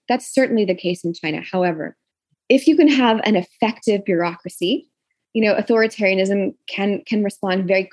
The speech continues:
quickly to crises and can, uh, cut through some of the, um, slower processes that can bog down democracies. And if anything, in the past ten years, the Chinese Communist Party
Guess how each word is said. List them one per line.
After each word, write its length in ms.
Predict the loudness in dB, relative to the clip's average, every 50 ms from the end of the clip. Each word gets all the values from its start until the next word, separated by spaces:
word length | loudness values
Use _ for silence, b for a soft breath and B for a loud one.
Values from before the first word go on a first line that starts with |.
| -2
quickly 540 | -2 -2 -2 0 0 0 0 0 -2 -6 -10 _ _ _ _ _ _ _ _ -16
to 80 | -16
crises 680 | -12 -4 -2 0 0 0 -2 -2 -2 0 0 0 -2 -6 -6 -4
and 200 | -2 -2 -2 -2
can, 500 | -4 -6 -2 -2 0 0 0 -2 -2 -4 _ _ _ _ _ _ _ _ _ -4
uh, 300 | -2 0 0 0 -2 -4 -6 -6
cut 280 | -2 -2 -2 -2 -4
through 600 | -10 -6 -2 0 2 2 2 2 2 0 -2 -6 -10 _ _ _
some 260 | -14 -8 -4 -2 0
of 200 | 0 0 -2 -2
the, 400 | -2 0 0 0 0 -2 -2 -4 -8 -10 -8
um, 360 | -6 -4 -2 -2 -2 -4 -6 -8 _
slower 440 | -20 -12 -4 -2 0 2 2 2 0
processes 840 | 0 -2 -4 -4 -4 -6 -6 -6 -8 -8 -8 -8 -8 -6 -6 -6 -6 -8
that 160 | -8 -8 -6
can 140 | -6 -6 -4
bog 300 | -4 -4 -4 -4 -4 -6
down 220 | -6 -6 -6 -6 -6
democracies. 760 | -6 -6 -6 -8 -10 -12 _ -18 -16 -12 -10 -8 -8 -8 -8 _
And 100 | -2 0
if 120 | 0 2 4
anything, 560 | 4 6 6 4 4 2 -2 -4 -4 -6 -8 B B B B B B B B _ -4
in 160 | 0 2 2
the 80 | 2 2
past 380 | 0 -2 -4 -4 -6 -12 -10
ten 180 | -6 -4 -2 -2
years, 320 | -2 -2 -2 -4 -6 -6 -8
the 100 | -8 -8
Chinese 300 | -6 -4 -4 -2 -4 -4 -6
Communist 380 | -8 -8 -6 -6 -6 -8 -10 _
Party 220 | -8 -6 -6 -6